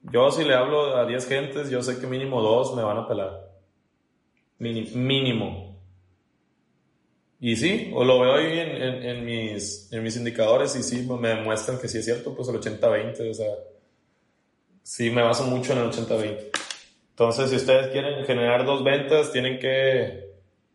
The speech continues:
ahí met-, meta-, métele, métele coco. <laughs> Está fácil. Y la tercera es capacítate, estudia, eh, sé autodidacta.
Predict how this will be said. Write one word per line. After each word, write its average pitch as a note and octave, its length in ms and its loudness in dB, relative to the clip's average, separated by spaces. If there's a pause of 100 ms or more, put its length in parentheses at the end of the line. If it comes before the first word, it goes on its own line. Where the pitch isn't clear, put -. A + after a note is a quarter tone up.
(640)
ahí A2+ 220 4
met-, B2 220 0
meta-, B2 360 0
métele, C3 380 2
métele C3 300 0
coco. - 580 -4 (100)
<laughs> - 240 -14
Está - 720 -4
fácil. A#2 360 0 (1700)
Y A#2+ 140 2
la B2 180 4
tercera C3 560 4
es C3+ 200 -2
capacítate, C3 680 0
estudia, B2 680 -4 (800)
eh, G#2 400 -8
sé G#2+ 140 -2
autodidacta. A2 920 2